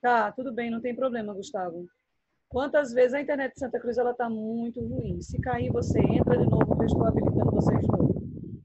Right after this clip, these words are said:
Aqui, esse rapaz entrando, ele está entrando em um atalho, ele está entrando em um pathway,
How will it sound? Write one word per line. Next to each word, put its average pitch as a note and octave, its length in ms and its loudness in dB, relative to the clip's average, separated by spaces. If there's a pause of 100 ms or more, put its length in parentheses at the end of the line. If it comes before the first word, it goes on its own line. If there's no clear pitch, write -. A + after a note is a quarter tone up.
Aqui, D4+ 360 2
esse C#4+ 260 -4
rapaz B3+ 400 0
entrando, B3 320 -2
ele B3 120 -4
está B3 220 -4
entrando B3+ 280 -4
em B3+ 120 -6
um B3+ 80 -2
atalho, C#4+ 680 -2
ele G#3 100 0
está A#3+ 220 -4
entrando B3 320 -6
em B3 200 -4
um C4 300 -4 (480)
pathway, B3+ 960 2